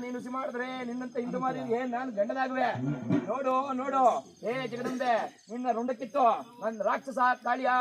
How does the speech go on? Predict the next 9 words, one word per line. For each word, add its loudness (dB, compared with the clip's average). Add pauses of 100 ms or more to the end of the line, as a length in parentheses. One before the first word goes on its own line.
(120)
ರುಂಡಮಾಲೆ 0
ಮಾಡೇನು, 4 (340)
ನಿನ್ನ -6 (160)
ಕರಕ್ಕಿತ್ತು 0 (480)
ಆ 8 (200)
ನನ್ನ -8 (120)
ರಾಕ್ಷಸ -4 (140)
ಕಾಳಿಯ 4 (200)
ಕರವಸ್ತ್ರ -6